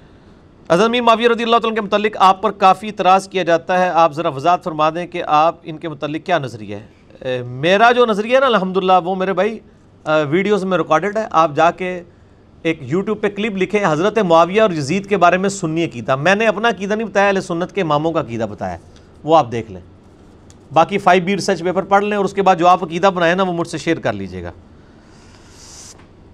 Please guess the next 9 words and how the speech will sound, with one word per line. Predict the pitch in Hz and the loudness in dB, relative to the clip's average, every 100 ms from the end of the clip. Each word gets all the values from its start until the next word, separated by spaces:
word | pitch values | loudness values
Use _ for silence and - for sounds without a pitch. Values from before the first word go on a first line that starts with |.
| - - - - - - - - - - | -20 -20 -20 -20 -20 -20 -20 -20 -20 -6
صحابہ | - 190 226 | 2 4 4
کرام | 214 220 226 | 2 0 0
کے | 226 | 0
ساتھ | 233 | 0
مولا | 190 180 202 214 | 2 4 6 4
اور | |
علیہ | 214 208 | 4 0
السلام | 202 202 202 | 0 0 0
لگانا | 180 160 170 165 | 0 0 0 0